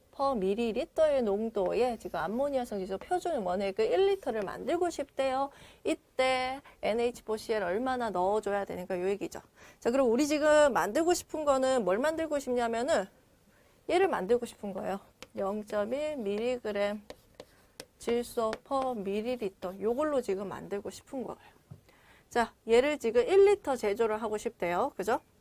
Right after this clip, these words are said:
그럼 일 리터를 넣어줘야 되는데 여러분 보세요. 지금 여기서는 질소 농도로 영점일 미리그램을 지금 넣어준 거예요.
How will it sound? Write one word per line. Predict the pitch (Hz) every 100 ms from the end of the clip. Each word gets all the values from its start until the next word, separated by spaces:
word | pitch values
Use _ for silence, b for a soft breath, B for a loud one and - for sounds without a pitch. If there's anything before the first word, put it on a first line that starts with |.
| _ _ b _ _
그럼 | - 196
일 | 269
리터를 | 294 254 214 190
넣어줘야 | 196 220 196
되는데 | 180 175 185 214
여러분 | 190 233
보세요. | 196 220 208 202 B B B B
지금 | 269 311 370 190
여기서는 | 180 220 370 415 349 277 247 233
질소 | - 220 254 277 427 440 427
농도로 | 277 196 185 175 165 190 381 427 440 - -
영점일 | 180 180 208 202 185 185 330 370
미리그램을 | 285 185 190 254 240 196 220 233 220
지금 | 180 175
넣어준 | 160 190 240 190
거예요. | 160 160